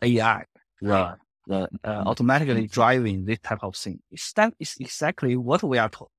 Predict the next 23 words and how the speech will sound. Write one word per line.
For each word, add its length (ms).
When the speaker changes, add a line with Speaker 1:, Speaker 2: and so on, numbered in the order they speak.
Speaker 1:
do-, 220
doing 520
for 420
our 360
e-bike. 480
That's 180
why 180
we 100
call 320
our 180
smart 520
e-bike, 260
not 160
one. 520
The 100
reason 380
is 100
that 320
we 80
build 200
up 160
a 40
system. 420